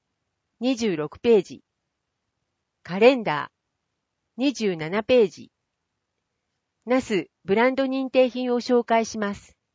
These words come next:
裏表紙。全二十八ページです。目次終わり。表紙。初夏の田んぼに響く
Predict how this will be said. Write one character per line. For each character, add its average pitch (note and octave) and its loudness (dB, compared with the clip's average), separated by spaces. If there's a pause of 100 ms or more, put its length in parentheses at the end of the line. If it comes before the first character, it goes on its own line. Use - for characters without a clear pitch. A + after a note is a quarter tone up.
(880)
裏 G#3+ 2
表 A#3 4
紙。 - -18 (1600)
全 B3 4 (580)
二 C#4+ -2
十 A3 0
八 - -12
ペ C#4 0
ー A#3+ -2
ジ D#3+ -18
で D3+ -6
す。 - -20 (1080)
目 G3+ -2
次 G#3+ -8 (180)
終 F#3+ -2
わ F#3+ 2
り。 E3+ -10 (1600)
表 B3+ 6
紙。 A#3 -8 (960)
初 - -2
夏 C#4 6
の G3+ 0
田 F#3+ 2
ん G3 -6
ぼ G3 0
に G3+ -6
響 G3+ -8
く D#3 -10